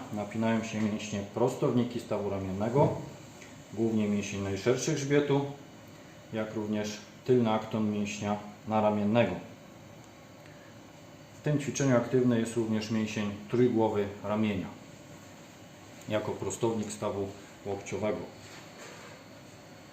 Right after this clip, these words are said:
Kolejne ćwiczenie. Przykładam opór po przedniej stronie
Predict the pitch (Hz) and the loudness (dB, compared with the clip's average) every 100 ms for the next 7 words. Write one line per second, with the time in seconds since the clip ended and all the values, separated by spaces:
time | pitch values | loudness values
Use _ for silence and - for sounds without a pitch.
0 | - - - 123 160 151 - - 117 139 | -18 -14 0 4 6 4 0 0 4 4
1 | - 120 123 117 120 113 - 104 101 - | 2 2 4 4 2 0 2 0 -2 -4
2 | 101 - 135 123 110 - 107 104 98 | -4 4 6 6 4 0 0 2 0